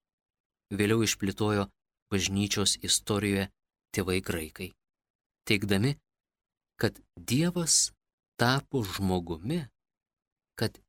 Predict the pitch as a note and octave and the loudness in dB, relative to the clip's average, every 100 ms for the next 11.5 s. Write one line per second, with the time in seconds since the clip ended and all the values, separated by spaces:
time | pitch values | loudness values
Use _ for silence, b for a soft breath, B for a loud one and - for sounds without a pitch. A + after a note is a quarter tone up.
0 | _ G#2 G#2 A2 A2 G#2 - - _ _ | _ -6 -2 -2 0 2 2 0 _ _
1 | F#2+ F#2 _ - F#2+ F#2+ G2 _ _ A2 | -4 -4 _ -14 -12 -12 -16 _ _ -10
2 | F2 F2+ E2 - - - _ _ _ _ | -10 -10 -8 -2 -2 -2 _ _ _ _
3 | _ _ - C3 - A#2 - A2 A#2 A#2+ | _ _ -2 4 4 4 2 4 4 6
4 | A#2 - G#2 F#2+ A#2+ C3 A#2+ - - - | 4 2 0 2 2 2 4 6 4 0
5 | _ _ _ _ - - B2+ B2 B2+ A#2 | _ _ _ _ -2 2 4 4 4 4
6 | G2+ F2+ - F2+ - _ _ _ _ _ | 2 4 2 2 -8 _ _ _ _ _
7 | _ _ _ - A2+ A2+ A2+ A#2 - - | _ _ _ -2 -2 2 0 4 4 2
8 | _ _ _ _ - - - G#2+ G#2+ - | _ _ _ _ -16 0 0 2 -2 -2
9 | - G2 G2+ F#2+ G2 G2+ - - _ _ | -2 0 0 0 -2 -2 -2 -2 _ _
10 | _ _ _ _ - A#2 - G#2 A#2 A#2+ | _ _ _ _ -8 -8 0 2 2 -2
11 | - B2+ A2 F#2+ F2+ | -2 0 0 -2 -10